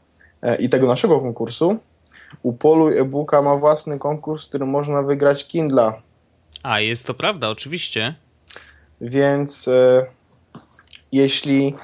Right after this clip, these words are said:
Speaker 1: e, chcielibyście mieć Kindle, bo nie macie na czym czytać, no to wystarczy, że, e, zorientujecie się na upoluj e booka p l, e, w jaki sposób możecie tego Kindla wygrać. I do dzieła.
Speaker 2: Do dzieła.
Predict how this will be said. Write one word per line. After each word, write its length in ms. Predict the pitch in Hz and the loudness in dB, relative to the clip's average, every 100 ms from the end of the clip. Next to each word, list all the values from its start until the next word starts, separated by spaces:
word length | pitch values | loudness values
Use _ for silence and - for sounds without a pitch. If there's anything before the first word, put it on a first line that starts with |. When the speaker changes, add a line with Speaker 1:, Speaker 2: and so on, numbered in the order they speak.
| - - - | -20 -20 -12
Speaker 1:
e, 400 | - 113 117 123 - - | -4 -2 0 -2 -8 -12
chcielibyście 460 | - 240 139 - | 0 0 0 -2
mieć 160 | 127 127 | -4 -4
Kindle, 220 | 113 107 | -2 0
bo 80 | 135 | 0
nie 60 | |
macie 180 | 127 117 - | 0 -2 -2
na 60 | 120 | -2
czym 160 | 113 | -2
czytać, 360 | 104 95 160 - - - - - - | -2 -2 -2 -2 -10 -10 -10 -16 -4
no 120 | 127 127 | -2 2
to 240 | 156 147 143 | 4 4 2
wystarczy, 480 | 143 - 147 - 143 | 0 2 0 0 -8
że, 500 | 139 135 135 135 139 123 123 123 | 0 2 4 4 2 -2 -2 -2
e, 40 | |
zorientujecie 580 | 127 147 143 151 143 - | 0 0 0 -2 -8 -8
się 120 | 143 | -6
na 240 | 131 131 - | -4 -2 -4
upoluj 380 | 135 - 135 127 | -4 0 0 0
e 40 | 120 | -2
booka 260 | 123 127 127 | -2 0 0
p 140 | - 117 | 2 2
l, 220 | 123 123 - _ _ _ - | 4 2 -4 _ _ _ -6
e, 500 | 113 117 117 117 123 - - | -2 0 0 -2 -4 -10 -4
w 40 | |
jaki 220 | 139 151 - | 0 0 -4
sposób 260 | - 135 | -8 -6
możecie 280 | 127 131 127 | -4 -4 -2
tego 200 | 131 123 | 0 0
Kindla 320 | 123 131 120 | 0 0 2
wygrać. 520 | 113 113 139 233 - _ _ _ _ _ _ _ _ _ _ _ _ _ - | 0 0 2 0 -6 _ _ _ _ _ _ _ _ _ _ _ _ _ -8
I 80 | 170 | -2
do 100 | 247 | 2
dzieła. 340 | 233 139 117 - _ _ _ - - - - _ _ - | 4 4 2 -2 _ _ _ -20 -20 -20 -20 _ _ -14
Speaker 2:
Do 200 | 120 156 | -8 -4
dzieła. 420 | 185 113 107 113 | -2 -2 -4 -8